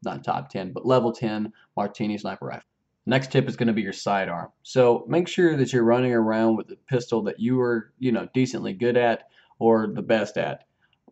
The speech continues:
The, my personal recommendation is gonna be the Mars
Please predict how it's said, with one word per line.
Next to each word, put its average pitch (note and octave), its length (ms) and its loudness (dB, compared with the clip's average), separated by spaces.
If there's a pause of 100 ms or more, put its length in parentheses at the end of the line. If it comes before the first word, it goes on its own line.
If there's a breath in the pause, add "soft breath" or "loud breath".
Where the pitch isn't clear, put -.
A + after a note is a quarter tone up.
The, - 220 -10
my C#3 180 4
personal C#3+ 320 4
recommendation A2+ 480 2
is G#2+ 80 -6
gonna A2 100 0
be G#2+ 80 -4
the G2 80 -8
Mars G2+ 640 -6